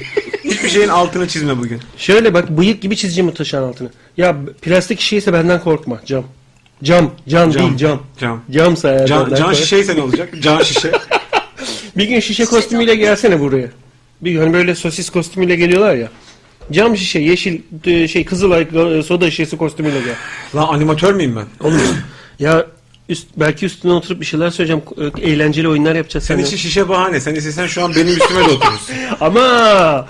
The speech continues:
Speaker 2: Eğlenceli
Speaker 1: ama,
Speaker 2: olsun istiyorsun.
Speaker 1: e, yani, tabii, tabii.
Speaker 2: Onu
Speaker 1: Yani,
Speaker 2: söylüyor ki,
Speaker 1: sen
Speaker 2: benden
Speaker 1: onun
Speaker 2: niye
Speaker 1: içinde terle istiyorum
Speaker 2: Tabii.
Speaker 1: diyorsun.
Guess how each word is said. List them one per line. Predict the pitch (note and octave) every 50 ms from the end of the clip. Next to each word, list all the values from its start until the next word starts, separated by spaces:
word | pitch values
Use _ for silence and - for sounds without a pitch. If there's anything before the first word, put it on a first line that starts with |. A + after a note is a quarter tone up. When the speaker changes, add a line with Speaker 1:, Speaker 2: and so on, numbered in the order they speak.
| - - -
Speaker 2:
Eğlenceli | D3 D#3+ E3 F3+ F3 F3+ F#3 G3+ G#3
Speaker 1:
ama, | G#3+ G#3
Speaker 2:
olsun | G3+ - F3+ E3+
istiyorsun. | D#3 D#3 D#3+ D3+ C3+ C3 C3+ C3+
Speaker 1:
e, | C3+
yani, | C3+ C#3 C3+ C3+ C3+ C3 B2+ B2 B2 -
tabii, | D#3 D#3 D#3 D#3
tabii. | D#3 E3+ F3+ F#3 D3 A2+ - -
Speaker 2:
Onu | C3
Speaker 1:
Yani, | C3+ C3+
Speaker 2:
söylüyor | C3+ C3 C3 B2+
ki, | C3 C3+
Speaker 1:
sen | D3 D3+
Speaker 2:
benden | E3 E3 E3
Speaker 1:
onun | E3+ F3
Speaker 2:
niye | F3+ F3+
Speaker 1:
içinde | F3+ F3+ F#3+ G3 F#3
terle | - F3+ E3 D#3 D#3+ E3+ F#3
istiyorum | F3+ E3 - - C#3 C3 B2 A#2+
Speaker 2:
Tabii. | A#2 C3+ C3
Speaker 1:
diyorsun. | A#2+ A#2 A2 -